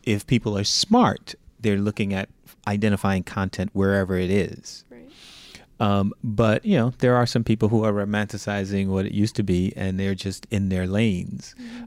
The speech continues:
Speaker 1: Uh, I, I think that that i-, uh, has a tendency to catch up with you.
Speaker 2: Mm. Yeah. And, yeah, do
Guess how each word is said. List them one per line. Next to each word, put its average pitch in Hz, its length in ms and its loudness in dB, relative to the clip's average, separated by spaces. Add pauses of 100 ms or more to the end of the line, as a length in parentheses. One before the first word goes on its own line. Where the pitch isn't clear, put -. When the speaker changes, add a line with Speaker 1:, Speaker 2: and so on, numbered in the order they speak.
Speaker 1:
Uh, 92 340 -2
I, 95 260 0
I 98 60 -6
think 107 240 -2
that 98 160 -4
that 98 240 0 (420)
i-, 95 220 -2 (280)
uh, 92 360 -4
has 101 180 -2
a 95 40 -10
tendency 101 360 -2
to 92 100 -8
catch - 240 -6
up 95 160 -4
with 85 140 -8
you. 82 160 -10 (180)
Speaker 2:
Mm. 226 140 -14 (1040)
Yeah. 220 120 -10 (260)
And, 226 420 -2 (320)
yeah, 208 140 0
do - 80 -8